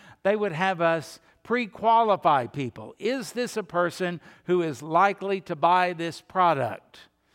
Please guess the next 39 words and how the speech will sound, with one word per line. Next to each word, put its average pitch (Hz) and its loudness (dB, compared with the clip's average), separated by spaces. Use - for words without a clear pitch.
If 190 -8
they're 208 -2
not, 226 0
don't 180 -2
waste 185 -2
your 160 -12
time, 151 0
but 131 -4
kind 233 0
of 202 -6
pre-qual-, 190 -2
ask 208 0
some 247 -14
questions, 190 -8
find 226 4
out 220 2
where 202 0
they 196 2
are, 185 4
and 170 -2
find 208 4
out 196 4
what 196 2
their 196 0
needs 185 -6
are 185 2
and 180 -4
that 190 -2
kind 175 -6
of 160 -12
thing, 165 -6
and 233 0
then 262 -4
you 233 -8
can 208 -10
get 202 -2
them 208 -4
to 202 -10
buy 170 2